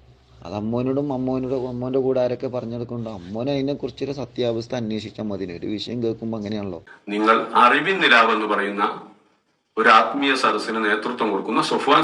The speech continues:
Speaker 2: സഖാഫിയാണ് ഈ സംസാരിക്കുന്നത് എന്ന് നിങ്ങൾ വെറുതെ ഒന്ന്, ഒന്ന്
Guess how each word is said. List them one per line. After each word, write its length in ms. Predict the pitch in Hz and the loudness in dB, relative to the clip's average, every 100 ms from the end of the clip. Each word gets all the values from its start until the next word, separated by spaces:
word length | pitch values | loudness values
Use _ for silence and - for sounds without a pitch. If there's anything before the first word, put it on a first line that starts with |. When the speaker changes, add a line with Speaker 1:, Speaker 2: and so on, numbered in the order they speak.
| - | 4
Speaker 2:
സഖാഫിയാണ് 460 | 127 123 107 101 139 | 2 2 4 2 2
ഈ 20 | - | 2
സംസാരിക്കുന്നത് 640 | 117 139 135 135 117 110 131 | 2 6 6 6 0 0 2
എന്ന് 120 | 135 147 | 0 0
നിങ്ങൾ 160 | 135 139 | 2 4
വെറുതെ 260 | 120 110 131 131 | 2 4 4 4
ഒന്ന്, 160 | 117 120 - - - - _ _ 117 | 2 -2 -6 -12 -18 -20 _ _ -4
ഒന്ന് 140 | 127 | -2